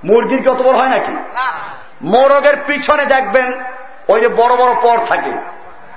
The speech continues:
মুরগির এরকম থাকে নাকি? উল্টা মোড়ানো পর। এরকম ভাবে বাঘের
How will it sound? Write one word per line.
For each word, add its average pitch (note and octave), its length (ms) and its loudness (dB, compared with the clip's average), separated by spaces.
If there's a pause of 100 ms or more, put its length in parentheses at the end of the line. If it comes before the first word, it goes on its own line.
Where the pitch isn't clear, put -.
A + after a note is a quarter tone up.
(100)
মুরগির A3 360 2
এরকম B3 200 0
থাকে B3 180 0
নাকি? G#3+ 320 -2 (580)
উল্টা A#3 320 2
মোড়ানো A#3 400 2
পর। C#4 160 4 (1080)
এরকম C#4 420 2
ভাবে B3+ 360 0 (460)
বাঘের B3+ 640 2